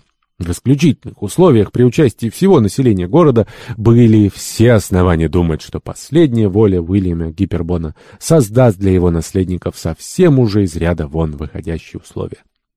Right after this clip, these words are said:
Нет никакого сомнения в том, что его завещание содержит параграфы, способные вызвать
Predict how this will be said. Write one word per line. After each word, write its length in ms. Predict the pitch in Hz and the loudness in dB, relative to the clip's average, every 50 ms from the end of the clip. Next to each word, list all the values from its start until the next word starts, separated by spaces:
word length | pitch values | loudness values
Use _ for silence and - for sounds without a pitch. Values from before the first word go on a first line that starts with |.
| _ _ | _ _
Нет 360 | 90 90 92 104 123 120 - | -6 -2 0 2 2 2 2
никакого 400 | 135 131 131 131 107 139 131 127 | 2 2 2 2 2 4 2 2
сомнения 400 | - 131 131 147 165 151 127 120 | 2 2 2 4 4 4 2 2
в 80 | - - | 0 0
том, 240 | 151 156 135 107 - - - - | 0 2 2 0 -2 -8 -18 -18
что 140 | - - 123 | -6 0 2
его 160 | 120 120 135 | 4 4 6
завещание 540 | 123 113 120 113 107 - 139 139 135 127 113 | 6 4 4 2 2 2 2 2 4 2 2
содержит 500 | - 107 107 117 131 120 110 120 110 - - - - - - - - | 2 0 2 2 2 2 2 0 -2 -2 -8 -20 -20 -20 -18 -8 -4
параграфы, 640 | 92 87 85 113 165 180 143 120 120 107 - 104 | -2 0 2 4 4 2 4 2 2 0 0 -2
способные 500 | 92 - - 98 - 147 139 117 110 107 | -4 -2 -2 -2 0 0 2 2 2 2
вызвать 380 | 101 117 123 101 104 104 - - | 4 2 2 2 2 0 0 -2